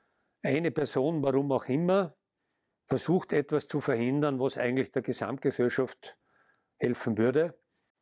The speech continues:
Da muss man sich, glaube ich, auch von der Gesetzgeberseite her noch mehr trauen. Weil das ist das Hauptproblem, warum viele Verfahren so lange dauern. Wir haben jetzt einen Windpark gebaut bei der Wien Energie, den haben wir jetzt in Betrieb genommen und zweitausenddreizehn mit der Genehmigung begonnen. Ja.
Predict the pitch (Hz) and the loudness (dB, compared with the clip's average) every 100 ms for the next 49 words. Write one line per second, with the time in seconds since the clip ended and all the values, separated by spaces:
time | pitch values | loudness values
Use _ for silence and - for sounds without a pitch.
0 | _ _ _ _ _ - 143 160 160 151 | _ _ _ _ _ 0 2 2 0 0
1 | 151 127 131 123 120 127 120 110 127 - | 2 2 2 2 0 -2 -4 -2 -2 -2
2 | - 110 117 107 - 98 101 101 95 98 | -2 -2 0 -2 -2 -4 -2 -4 -4 -4
3 | 95 85 90 - _ 107 104 113 120 117 | -6 -6 -12 -20 _ -4 -2 0 0 0
4 | 127 - 117 - 131 123 127 123 120 123 | -2 0 -2 -2 -2 0 0 0 -2 -4
5 | - 131 - 117 98 104 110 110 92 113 | 2 2 2 -2 -2 -4 -2 -2 0 -2
6 | 101 87 98 135 - - - - - _ | -2 -2 -2 -4 -6 -16 -20 -20 -20 _
7 | - 123 127 123 117 127 143 143 135 127 | 0 2 2 -2 0 0 0 -2 -2 -4
8 | 117 113 - 131 117 113 131 127 120 120 | 0 0 0 -2 -2 0 0 0 0 0
9 | 127 123 104 110 113 104 _ _ _ 110 | 0 0 -2 -2 -2 -6 _ _ _ 2
10 | 143 - 135 123 120 123 - 135 120 117 | 2 0 -2 0 0 -2 -2 -2 0 -2
11 | 120 123 123 - 104 104 113 113 110 95 | -2 -2 -4 -2 -2 -2 -2 -4 -4 -6
12 | - 120 110 - 104 101 90 98 - 90 | -6 -6 -6 -8 -6 -4 -2 -4 -4 -6
13 | - - 85 80 - 107 | -6 -6 -8 -12 -8 -6